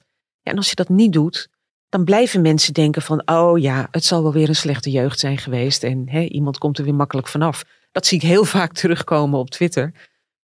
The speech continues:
Ja, en soms zit ik ook met de onmogelijkheid, eh, om het te kunnen uitleggen, omdat ik het ook niet weet, omdat het niet is besproken.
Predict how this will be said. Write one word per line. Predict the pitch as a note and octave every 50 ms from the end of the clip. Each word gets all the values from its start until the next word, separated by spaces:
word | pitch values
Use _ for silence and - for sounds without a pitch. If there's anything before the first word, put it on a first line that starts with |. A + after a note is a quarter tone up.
| _ _
Ja, | - A3
en | - - F#3
soms | - - A3+ G#3 F#3+ -
zit | - G#3+ -
ik | - A3 -
ook | A#2 F3+ G#3+ G#3
met | A3 G3
de | -
onmogelijkheid, | F#2+ E3+ F3 E3+ D#3 D3+ - - E3 D#3 - D3+ C#3+ D3 D#3+ - - -
eh, | D#3+ D#3+ D#3+ D#3 D#3+ -
om | F3+ E3+
het | E3 E3 -
te | - F#3 -
kunnen | - F3+ D#3+ D#3
uitleggen, | C#3+ G#3+ B3+ - D4 C4+ A3+ - E3 C#3 C#3+
omdat | - G3 G3 F#3 G#3 G3+ A3+
ik | G3+ -
het | F#3 G#3
ook | G#3+ A3 A3+
niet | G#3 E3 -
weet, | - C3 C3+ E3 - -
omdat | - A3+ G#3+ A3+ G#3+ -
het | F#3 -
niet | G3+ F3+ -
is | C#3+ -
besproken. | - - - - A3 A3 A3 G#3 - - C3 A2+